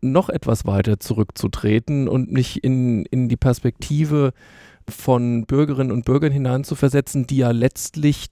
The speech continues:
das, äh, was da produziert wird,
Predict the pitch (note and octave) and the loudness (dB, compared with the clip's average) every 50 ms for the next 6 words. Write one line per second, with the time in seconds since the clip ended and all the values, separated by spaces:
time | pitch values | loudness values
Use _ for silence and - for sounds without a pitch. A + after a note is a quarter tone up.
0 | _ _ - B2+ C#3 - - - - - - - - B2+ B2+ B2 A#2+ B2+ C3 - | _ _ 0 2 2 0 -2 -8 -10 -10 -8 -4 0 0 0 2 2 2 2 2
1 | - C3+ B2+ - - C3+ B2+ B2 - - - - D3 D3+ - - - D3 D3 C#3+ | 2 0 0 0 0 -2 0 -2 -4 -4 -2 0 0 0 0 0 -2 0 2 2
2 | C#3+ - - | 0 -2 -6